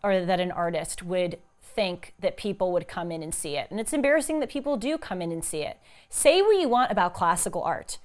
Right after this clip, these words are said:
You may not like it as much as I, but you know that you are not being made a fool of as the viewer.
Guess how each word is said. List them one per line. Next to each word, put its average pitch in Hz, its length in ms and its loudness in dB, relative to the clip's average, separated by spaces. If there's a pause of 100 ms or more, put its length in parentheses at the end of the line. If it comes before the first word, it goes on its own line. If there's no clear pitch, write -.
(220)
You 180 100 -4
may 214 220 6
not 320 180 8
like 214 240 4
it 220 80 4
as 180 140 0
much 175 180 -2
as 170 80 -2
I, 151 380 -2 (240)
but 165 220 0
you 233 460 4
know 185 540 0 (480)
that 190 140 -2
you 220 260 6
are 196 100 8
not 175 220 0
being 175 200 0
made 165 180 -2
a - 20 -6
fool 139 320 -6
of 120 180 -4
as 156 140 -6
the 170 80 -6
viewer. 151 440 -8